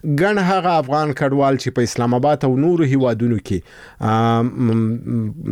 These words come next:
دغه امریکا، کاناډا، استرالیا یا ځینې نورو لویدیځو هیوادونو ته د تګ په تمه دي، ژمنې ورسره شوي دي،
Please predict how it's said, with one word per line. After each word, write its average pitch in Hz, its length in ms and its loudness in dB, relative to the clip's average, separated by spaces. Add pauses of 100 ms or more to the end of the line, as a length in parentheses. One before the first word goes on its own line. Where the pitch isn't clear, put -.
(200)
دغه 127 380 2 (360)
امریکا، 123 560 0
کاناډا، 120 720 0
استرالیا 123 640 0
یا 120 180 2
ځینې 127 320 0
نورو 185 160 2
لویدیځو 147 360 0
هیوادونو 135 520 2
ته 120 200 0
د 107 120 -4
تګ 127 320 -4
په 127 60 0
تمه 117 260 0
دي، 110 240 0
ژمنې 127 400 0
ورسره 113 300 0
شوي 113 300 -2
دي، 107 240 -2